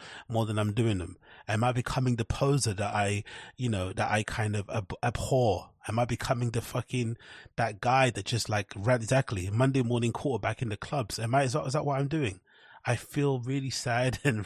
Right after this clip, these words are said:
really, you know, um, it's a sad realization, obviously, that this is happening in real time. But I did kind of get that feeling recently. And I think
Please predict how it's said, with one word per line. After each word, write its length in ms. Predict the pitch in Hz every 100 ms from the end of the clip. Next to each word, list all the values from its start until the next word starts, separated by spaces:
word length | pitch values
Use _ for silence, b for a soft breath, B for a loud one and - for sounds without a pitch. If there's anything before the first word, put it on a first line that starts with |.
| -
really, 460 | 131 107 135 123 - B B B B
you 120 | 143
know, 300 | 117 101 98
um, 240 | - 101 98
it's 120 | 113 123
a 60 |
sad 300 | - 135 127
realization, 600 | 113 113 107 107 113 -
obviously, 280 | 104 110 -
that 120 | 101
this 120 | 98 -
is 100 | -
happening 380 | 113 104 107
in 100 | 101
real 180 | 98 101
time. 380 | - 107 113 139 B B B B
But 100 | 120
I 80 | 120
did 200 | 117 147
kind 220 | - 143
of 80 | 117
get 160 | 117 -
that 160 | 113
feeling 400 | - 135 135 101
recently. 400 | 101 98 101 104
And 100 | 107
I 40 | 113
think 320 | 151 156